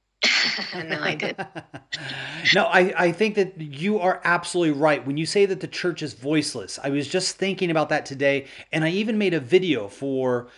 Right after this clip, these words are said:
Speaker 2: the new book that we have coming out right now, that is out right now, um, called A Voice in China.
Speaker 1: No,
Speaker 2: There
Speaker 1: it's
Speaker 2: has,
Speaker 1: not.
Speaker 2: there has been this dumbing
Speaker 1: What's
Speaker 2: down.
Speaker 1: the, what's the name?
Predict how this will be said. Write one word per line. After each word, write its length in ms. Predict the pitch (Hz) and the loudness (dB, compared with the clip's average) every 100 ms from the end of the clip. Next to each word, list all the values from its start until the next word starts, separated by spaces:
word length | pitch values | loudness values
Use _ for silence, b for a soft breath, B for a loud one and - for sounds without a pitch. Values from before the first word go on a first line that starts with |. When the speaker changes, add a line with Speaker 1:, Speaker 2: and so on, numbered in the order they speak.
| B | B
Speaker 2:
the 100 | 123 | -4
new 280 | 139 143 185 | -2 2 0
book 240 | 156 151 147 | 2 0 0
that 160 | 143 | 0
we 100 | 139 | 0
have 220 | 139 135 | -2 -4
coming 300 | - 147 139 | -4 -4 -2
out 360 | 131 123 120 120 | -2 -2 -6 0
right 200 | 147 156 | 2 2
now, 200 | 139 117 | 0 -2
that 140 | 123 | -2
is 160 | 123 123 | -2 -2
out 220 | 139 143 139 | 0 0 0
right 180 | 143 | -2
now, 320 | 135 127 120 B B - | -2 -2 -2 B B -8
um, 180 | 135 131 | -6 -4
called 260 | 139 143 | 2 4
A 40 | 135 | 4
Voice 400 | 113 139 143 - | 2 0 0 -2
in 100 | 127 | -6
China. 400 | 139 127 104 87 _ B B B B B - | -4 -6 -6 -12 _ B B B B B -20
Speaker 1:
No, 240 | 165 175 131 | -18 -8 4
Speaker 2:
There 140 | 180 | 8
Speaker 1:
it's 160 | 196 202 | 8 6
Speaker 2:
has, 220 | 202 185 | 4 4
Speaker 1:
not. 100 | - | 0
Speaker 2:
there 360 | - 139 190 214 | -12 -2 0 0
has 200 | 196 175 | -2 -6
been 300 | 143 180 175 | -4 -4 -2
this 320 | 156 143 - - 131 | -2 -4 -6 -14 -14
dumbing 420 | 113 156 180 175 151 | -4 0 2 2 4
Speaker 1:
What's 140 | - | 4
Speaker 2:
down. 260 | 143 117 87 | 4 -2 -2
Speaker 1:
the, 160 | 349 - _ _ _ _ _ | -2 -2 _ _ _ _ _
what's 200 | - 208 | -2 0
the 100 | - | 4
name? 340 | 220 233 233 | 6 6 4